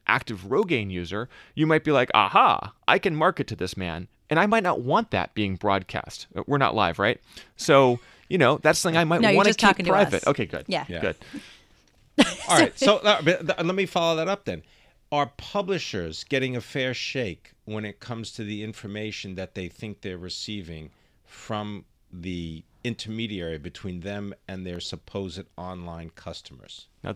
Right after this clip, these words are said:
Speaker 1: that's the hundred billion dollar question. Google has built a hundred billion dollar revenue business, basically being that intermediary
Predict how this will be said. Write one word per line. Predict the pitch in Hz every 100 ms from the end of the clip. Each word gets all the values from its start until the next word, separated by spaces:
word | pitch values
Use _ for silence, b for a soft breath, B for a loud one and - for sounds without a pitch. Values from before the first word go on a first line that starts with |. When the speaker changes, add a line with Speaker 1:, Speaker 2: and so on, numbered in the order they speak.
| -
Speaker 1:
that's | 135 -
the | 135
hundred | 123 127 110
billion | 110 104 95
dollar | 85 85
question. | - - - - b b b b 110
Google | 156 165 196
has | 185
built | 120 110 101 - -
a |
hundred | - 196 190 175 139
billion | 135 127 113
dollar | 104 95
revenue | 101 98 98 90
business, | 117 120 90 87 - b b -
basically | 113 180 - 127
being | 104 127 143
that | 120 110 -
intermediary | 123 107 131 101 85 90